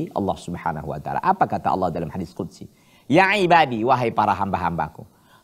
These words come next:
law anna awwalakum wa akhirakum wa insakum wa jinnakum qamu fi sa'idin wahidin fasa'aluni fa'ataitu kulla insanin mas'alatah, ma naqasa dzalika mimma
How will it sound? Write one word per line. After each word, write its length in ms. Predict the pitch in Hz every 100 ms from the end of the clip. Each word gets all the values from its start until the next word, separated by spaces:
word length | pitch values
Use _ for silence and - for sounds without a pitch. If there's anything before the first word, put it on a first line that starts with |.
| -
law 160 | 139
anna 400 | 139 190 180 160
awwalakum 920 | - 143 117 123 135 110 - 82 98
wa 60 | 110
akhirakum 920 | - 127 107 - 127 120 107 95 95
wa 40 | 95
insakum 640 | 123 117 104 113 104 101 104
wa 140 | 120
jinnakum 720 | 131 190 240 254 233 220 139
qamu 420 | - 139 160 156 131
fi 80 | 135
sa'idin 560 | - 113 151 190 156 139
wahidin 560 | 160 170 220 240 269
fasa'aluni 840 | 208 139 - 117 101 120 165 139
fa'ataitu 720 | 113 107 87 92 143 143 123
kulla 260 | 110 123 110
insanin 540 | 87 101 95 127 135
mas'alatah, 640 | 143 180 180 220 254 254 294 - _ _ _ -
ma 240 | 117 127
naqasa 560 | 117 127 - 110 104 101
dzalika 480 | 117 113 110 - 101
mimma 320 | 104 101